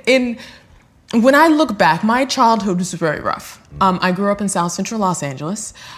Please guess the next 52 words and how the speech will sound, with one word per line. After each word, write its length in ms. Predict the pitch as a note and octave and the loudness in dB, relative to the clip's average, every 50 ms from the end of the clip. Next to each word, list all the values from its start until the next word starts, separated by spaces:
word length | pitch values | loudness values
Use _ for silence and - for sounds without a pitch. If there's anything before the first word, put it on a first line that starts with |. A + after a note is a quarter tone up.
| - - | -10 -2
Uh, 220 | - F#3+ F#3 E3+ - | 2 4 4 4 4
I 300 | - F3+ F3+ F3+ F#3 F#3 | 4 4 4 4 4 2
was 720 | F3+ E3 F3 F3+ F3 F3 F3 F3 F3 E3+ E3 - - - _ _ _ _ _ _ _ _ _ _ _ - - | 2 2 2 2 2 4 4 4 2 2 0 -4 -8 -12 _ _ _ _ _ _ _ _ _ _ _ -6 -6
a 60 | G3 | -4
person 500 | - - C4 C#4 C#4 - - A#3+ A3+ G#3 | -2 0 0 0 0 -2 -2 -2 0 -2
who, 440 | F3 G#3+ A3+ A3 G#3+ G#3+ G#3 G3+ G3+ - - - - - - - | -2 -2 -2 -2 -2 -2 -4 -6 -8 -12 -20 -20 -20 -20 -8 -2
uh, 220 | - F#3+ F3+ F3 F3 | 0 2 2 2 2
was 420 | F#3+ G3 F#3+ E3+ - - - - _ | 2 0 0 0 -4 -6 -10 -6 _
in 160 | G3+ G3+ G3 | 0 0 2
a 160 | F#3 F3 E3+ | 2 2 0
single 320 | E3 - - A#3 A3+ B3 C4 | 0 -2 -2 -2 0 0 -2
family 400 | - A#3 A3 A3 A3 A#3+ C4 C4 | 0 -2 -2 -2 -2 -2 -2 -2
home. 320 | A#3 E3+ D#3 F3+ A3+ A#3+ - | -2 -2 -2 -2 -4 -6 -8
It 80 | - F#3+ | -6 -6
was 140 | F#3+ F3+ | -6 -4
my 100 | - F3+ | -2 -2
mother 340 | F3+ F3+ F3 F3 F#3+ G3+ G#3 | -2 0 0 0 0 -2 -2
took 280 | G3 - - - G#3 G#3 | -4 -8 -8 -8 -8 -6
care 220 | - G#3 F#3+ F#3+ | -4 -4 -2 -2
of 60 | F#3+ | -2
four 220 | F#3 - F#3 F#3 F#3 | -4 -4 -2 -2 -2
of 100 | F#3 G3+ | -2 -4
us 120 | G3+ - | -6 -6
by 120 | - F#3 E3+ | -4 -4 -4
herself, 380 | F3 F3 E3+ - E3 E3 D#3+ | -4 -4 -4 -6 -8 -6 -6
and 100 | F3 D#3 | -6 -6
she 100 | - - | -6 -6
struggled, 460 | D3+ - F3+ D#3+ C#3+ - - - - | -6 -6 -6 -8 -8 -8 -10 -10 -8
and 160 | E3 D#3+ D#3+ E3 | -6 -4 -4 -4
we 80 | E3+ | -4
were 180 | E3 D#3+ F3 D#3 | -4 -4 -4 -4
on 180 | D#3 E3 D#3+ | -4 -4 -4
welfare. 480 | D#3 D3+ D3 C#3+ C#3+ - D#3 D3+ D3+ D#3 | -4 -4 -4 -6 -8 -8 -8 -8 -8 -8
We 140 | D#3 D#3 D3 | -8 -8 -8
didn't 220 | D#3 D3+ D#3 D3 | -8 -8 -8 -8
have 180 | D3+ D#3 D3+ - | -8 -8 -10 -10
money, 300 | D3 C#3 C3+ C#3 D#3 D3+ - - - - - - - | -12 -12 -12 -14 -14 -16 -18 -20 -20 -20 -20 -20 -10
and 200 | - F#3 F#3 F3+ | -4 -2 -2 0
sometimes 360 | - G#3+ G3 G3+ G3+ F#3+ F#3+ G3 | 0 0 0 0 0 0 -2 -4
we 60 | F3 | -4
didn't 180 | F3+ F3 E3+ | -4 -4 -4
have 100 | D#3+ D#3 | -4 -6
food 220 | - - F#3 F3+ - | -6 -6 -6 -6 -6
to 80 | D3+ | -6
eat. 220 | - - - - _ - - - - - - - - - | -10 -10 -12 -16 _ -18 -16 -14 -14 -14 -14 -10 -4 -2
And, 340 | B3+ B3+ A#3+ A#3 A#3 - - - | 0 0 2 0 -2 -2 0 2
uh, 300 | G3 G#3+ G3+ G3 F3+ - G3+ G3+ | 4 6 6 4 2 0 0 2
we 140 | B3 D#4 D4+ | 4 4 6
didn't 260 | E4 E4 D#4 D4+ C#4 | 4 4 4 4 4
know 220 | C#4+ D4 D4 D4+ | 4 4 4 4
any 140 | D4+ C#4+ C4 | 4 2 2
different. 380 | G3 A3+ G#3 G#3 - A2 - | 2 0 0 0 -2 -6 -6